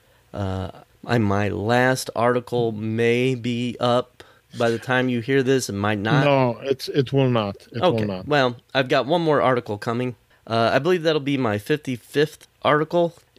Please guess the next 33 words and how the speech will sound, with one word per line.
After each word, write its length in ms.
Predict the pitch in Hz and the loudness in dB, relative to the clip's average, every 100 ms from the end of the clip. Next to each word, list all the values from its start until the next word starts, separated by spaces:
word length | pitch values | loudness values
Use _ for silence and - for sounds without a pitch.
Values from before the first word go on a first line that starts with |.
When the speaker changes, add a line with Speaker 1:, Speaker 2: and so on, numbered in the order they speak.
| - | -2
Speaker 1:
and 580 | 131 127 127 120 117 | 2 2 4 2 2
I've 160 | 110 113 | 0 0
been 540 | 123 123 117 117 110 | 2 2 2 0 -2
part 440 | 104 - - 127 - | -6 -10 -4 -4 -2
of 280 | 117 120 113 | 0 0 0
Explorminate 840 | 107 - - 117 120 117 113 110 - | -4 -6 -2 0 2 2 2 0 -6
for 460 | - - 107 104 101 | -10 -4 2 2 2
just 260 | 104 117 - | 0 -4 -2
over 340 | 113 110 104 | -2 0 -2
fifty 380 | - 120 - 101 | 0 -2 -2 0
months, 320 | 104 110 - | 0 -2 -4
so 160 | - 101 | -4 -2
it's 120 | 95 | 0
better 260 | - 123 120 | 4 4 4
than 380 | 110 104 98 - - | 2 2 -2 -8 -4
an 140 | 107 | 2
article 380 | 104 104 101 101 | 2 2 0 0
a 40 | |
month 280 | 95 104 101 | 2 0 2
I've 160 | 101 95 | 0 2
written 320 | 90 107 98 | 0 -2 -2
for 200 | 110 101 | 0 -2
Explorminate, 580 | 101 - 104 101 104 101 - _ _ - | -2 -4 -2 0 0 0 -4 _ _ -4
uh, 220 | 104 101 | -2 0
not 260 | 98 110 - | 2 0 0
counting 420 | 95 90 87 90 - _ _ | -2 0 -2 -4 -10 _ _
announcements 560 | 104 85 87 92 85 87 | -2 -2 -2 -6 -8 -8
and 80 | |
stuff 240 | 87 92 - | -4 -4 -4
like 180 | 87 80 | -8 -2
that. 200 | 113 - _ _ - | -2 -2 _ _ -6
Speaker 2:
Mm-hmm. 360 | 127 117 123 131 | -4 -2 -2 0
Speaker 1:
And 680 | 139 131 123 120 110 107 | 0 2 2 2 0 -4